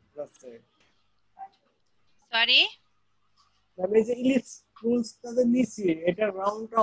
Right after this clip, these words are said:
Speaker 1: অনেক বেশি হয়ে যাইতেছে। রাউন্ডটা আমি কমাবো এখন।
Speaker 2: কোন, কি করতে চাচ্ছেন এটাকে?
Speaker 1: ম্যাম, এই যে লোগোটা বানাইতে চাচ্ছি।
Speaker 2: লোগোটা বানাতে চাচ্ছেন? রাউন্ডেডটা নেন, এটা না, rounded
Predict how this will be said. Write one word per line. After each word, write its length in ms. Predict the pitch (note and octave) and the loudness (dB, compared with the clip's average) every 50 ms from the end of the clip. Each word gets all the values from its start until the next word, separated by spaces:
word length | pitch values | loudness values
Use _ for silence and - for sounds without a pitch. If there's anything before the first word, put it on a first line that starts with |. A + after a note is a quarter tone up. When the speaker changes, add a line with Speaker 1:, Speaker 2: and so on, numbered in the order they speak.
| G#3 | 2
Speaker 1:
অনেক 160 | G#3 G#3 G3+ F3+ F3 G3+ | 0 -2 -6 -4 0 2
বেশি 200 | A#3 A3+ - A3+ G#3+ G#3+ | 2 2 2 0 -2 0
হয়ে 140 | A3 G#3+ F#3+ | 0 0 0
যাইতেছে। 340 | G3+ G3 F#3+ F#3+ E3+ - D#3+ D#3+ D#3+ F3 | 0 0 0 -2 -8 -14 -14 -8 -2 0
রাউন্ডটা 300 | F#3 G3+ G#3 G#3 G3 G3+ G#3 G#3 | 0 0 0 -4 -8 -14 -14 -14
আমি 140 | G#3 G3+ G3 G3 F#3+ _ | -14 -14 -16 -16 -14 _
কমাবো 380 | G#3 G3+ G3+ G3 F#3 D#3 D3 C3+ C3 C3+ C#3+ | -10 -8 -8 -10 -12 -14 -16 -16 -18 -18 -18
এখন। 220 | - - F3 F3 E3+ F3 _ _ _ _ _ _ _ _ _ - - _ A5+ A5+ - _ _ _ - _ _ _ _ _ - - | -18 -18 -20 -20 -20 _ _ _ _ _ _ _ _ _ _ -20 -20 _ -20 -20 -20 _ _ _ -20 _ _ _ _ _ -16 -8
Speaker 2:
কোন, 140 | - C4 C#4 C#4+ C4+ _ A#3+ A3+ A3 _ - | -6 -6 -6 -6 -8 _ -12 -12 -12 _ -4
কি 100 | D4 D#4 D#4+ - | -2 -2 0 0
করতে 200 | D#4 D4+ - D#4 C#4+ - | -2 -4 -4 -6 -4 -2
চাচ্ছেন 300 | C#4 C4 - - B3+ A#3+ A#3 | -4 -4 -2 -4 -4 -4 -4
এটাকে? 320 | G#3+ - G#3+ G3 - F#3+ E3+ F3+ - _ _ _ _ _ _ _ _ _ - | -4 -6 -6 -8 -8 -10 -14 -14 -16 _ _ _ _ _ _ _ _ _ -8
Speaker 1:
ম্যাম, 240 | - G3 G#3+ G#3+ A3+ A#3 | -2 -2 0 2 4 4
এই 60 | A#3 A#3 | 4 6
যে 60 | A#3+ A3+ A#3+ | 6 6 6
লোগোটা 280 | C4 A#3 B3 A#3 A#3 A3 | 6 6 6 4 4 4
বানাইতে 280 | A3+ A3 A3+ A3 A3 G#3 F#3 | 4 4 4 2 0 -2 -4
চাচ্ছি। 300 | G3 F3 - - - C#3+ C3 B2+ C3+ _ _ _ - - - _ _ _ _ _ _ _ _ _ _ _ _ _ _ _ _ _ _ _ _ _ _ _ _ _ _ _ _ _ _ _ G3 G#3+ | -6 -6 -6 -10 -14 -16 -16 -16 -20 _ _ _ -20 -20 -20 _ _ _ _ _ _ _ _ _ _ _ _ _ _ _ _ _ _ _ _ _ _ _ _ _ _ _ _ _ _ _ -12 -12
Speaker 2:
লোগোটা 320 | A3+ A3 A#3 C4 - C#4+ C4+ C4+ | -8 -6 -6 -2 -2 0 0 2
বানাতে 280 | C4 C4 C#4 - E4 E4 - | 0 0 -2 -4 -6 -8 -8
চাচ্ছেন? 400 | C#4 C#4 - - C#4+ A#3+ G3+ F3+ F3+ - - - - - - _ _ G#3 G#3 G#3+ | -8 -8 -8 -6 -4 -4 -4 -4 -6 -12 -20 -20 -20 -20 -20 _ _ -2 0 2
রাউন্ডেডটা 680 | A3 A#3 B3 C4+ C4+ - C#4 C#4+ C#4 - - C#4+ C4+ B3 A3+ | 2 2 2 -2 0 2 2 2 2 0 0 0 0 0 0
নেন, 160 | G#3 F#3+ E3+ D#3+ - - G#3+ | -4 -6 -8 -10 -10 -10 -8
এটা 140 | A3 - B3+ B3+ B3+ | -4 -2 -2 0 0
না, 100 | A#3+ A3 F#3+ F3 - - - F#3+ G3+ | 0 0 0 -2 -4 -10 -8 -4 -2
rounded 500 | G#3 G#3+ A3+ A#3+ B3+ C4 B3+ C#4 C#4 C4+ | 0 0 0 -2 -4 -2 0 0 0 0